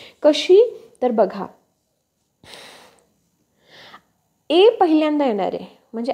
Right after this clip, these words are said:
acetamido पहिल्यांदा येईल आणि त्यानंतर एस म्हणजे सल्फामॉइल ग्रुप येईल, म्हणून टू acetamido, फाईव्ह सल्फामॉइल, ओके, वन थ्री फोर thiodiazole.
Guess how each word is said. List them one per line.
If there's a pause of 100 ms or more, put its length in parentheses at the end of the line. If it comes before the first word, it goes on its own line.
acetamido
पहिल्यांदा
येईल (360)
आणि
त्यानंतर (120)
एस
म्हणजे
सल्फामॉइल
ग्रुप
येईल, (400)
म्हणून (100)
टू
acetamido,
फाईव्ह (480)
सल्फामॉइल, (540)
ओके, (500)
वन
थ्री
फोर (340)
thiodiazole.